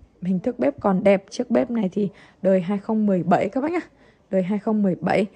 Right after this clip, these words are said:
B hai, Paloma. Em bán chiếc này với giá ba phẩy bảy triệu đồng, bao ship, bảo hành mười hai tháng,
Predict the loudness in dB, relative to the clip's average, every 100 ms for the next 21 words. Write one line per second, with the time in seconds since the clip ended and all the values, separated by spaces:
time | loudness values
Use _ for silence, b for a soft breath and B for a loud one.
0 | b b 4 6 6 2 0 2 0 -2
1 | b b -4 2 6 6 6 4 2 -2
2 | b b -8 -4 -2 -2 0 0 2 4
3 | 4 2 2 0 0 0 0 2 0 0
4 | -2 0 4 4 2 -8 -6 2 4 4
5 | 4 2 2 -8 -6 -2 0 2 2 2
6 | 2 0 -2 -6